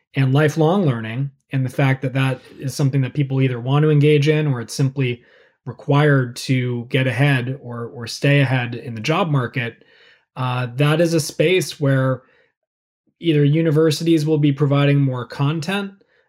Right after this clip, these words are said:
or we're going to see these third parties, if you will, for-profit companies in some cases, become the content providers. And one way to think about this, which I got many years ago from our president, Joseph Aoun,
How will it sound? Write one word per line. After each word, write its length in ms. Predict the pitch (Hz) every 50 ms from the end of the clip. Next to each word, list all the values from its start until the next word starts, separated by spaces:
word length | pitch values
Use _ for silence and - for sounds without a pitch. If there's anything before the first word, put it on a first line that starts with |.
| _
or 560 | - 165 165 175 170 160 156 156 156 156 151 - 156
we're 180 | 151 151 143
going 200 | 135 143 143 143
to 60 | 143 135
see 600 | - - - 151 143 143 139 139 139 135 139 _ _ _ _ _ _ -
these 420 | 147 143 135 135 135 135 123 - -
third 300 | - 160 156 151 143 135
parties, 580 | - 151 151 170 170 143 120 117 110 - -
if 180 | - 135 127 -
you 100 | 135 123
will, 460 | 113 117 120 113 110 110 127 135 135 -
for-profit 500 | - 139 131 135 135 131 127 123 - 131
companies 540 | - - 139 135 139 147 135 127 120 113 -
in 80 | 123 113
some 240 | - 135 123 117 107
cases, 580 | - 123 117 110 - 117 113 113 117 - - - - - - _ _ _ _ -
become 340 | 127 - 143 131 123 123
the 80 | 120 113
content 400 | - 165 190 208 147 160 143 -
providers. 560 | - 113 113 110 107 104 98 - 120 - -
And 240 | 135 131 123 127 - _ _ _ _ -
one 200 | 151 185 214 214
way 140 | 202 190 160
to 80 | 151
think 180 | 143 156 147 139
about 280 | 139 135 135 135 123
this, 340 | 127 127 127 - - - - - - _ _ _ _ _ _ _
which 180 | - 139 - 147
I 60 | 139
got 220 | 131 143 135 139 135
many 200 | 139 143 143 139
years 280 | 135 143 151 151 139
ago 280 | 139 139 139 135 131 127
from 180 | - 123 120
our 80 | 120 117
president, 500 | - - 156 147 139 135 127 139 127 113
Joseph 360 | - 139 127 123 - 127 -
Aoun, 480 | 131 123 123 135 175 190 170 160 147